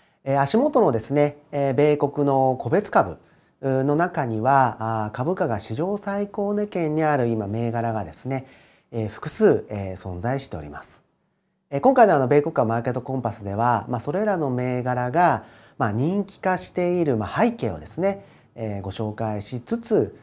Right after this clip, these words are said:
まあ、史上最高値圏の銘柄をですね、参考銘柄といたしまして、えー、まあ、ピックアップしているという流れになります。えっと、まずあの、一つ目ですね、えー、まあ、振り返りと環境ということで、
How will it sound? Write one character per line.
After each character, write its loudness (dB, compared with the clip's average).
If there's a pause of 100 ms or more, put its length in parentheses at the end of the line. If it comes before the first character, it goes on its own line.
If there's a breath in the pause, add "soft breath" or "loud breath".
(160 loud breath)
ま 0
あ、 0
史 -8
上 0
最 -4
高 -6
値 -4
圏 -2
の -4
銘 -8
柄 -6
を -10
で -14
す -16
ね、 -6
参 -8
考 -12
銘 -8
柄 -14
と -20
い -20
た -18
し -16
ま -6
し -16
て、 0 (380 loud breath)
え 0
ー、 -8
ま -6
あ、 -12
ピ -14
ッ -12
ク -16
ア -10
ッ -14
プ -14
し -8
て -8
い -6
る -4
と -12 (200)
い -10
う -8
流 -10
れ -8
に -2
な -12
り -20
ま -20
す。 -20 (1700)
え -10
っ -10
と、 -2
ま 8
ず 6
あ 6
の、 4
一 0
つ 2
目 6
で 2
す -14
ね、 2
え -2
ー、 0
ま 0
あ、 -6
振 -4
り -2
返 -2
り -2
と -6
環 -6
境 0
と -2
い -2
う -8
こ -12
と -10
で、 -2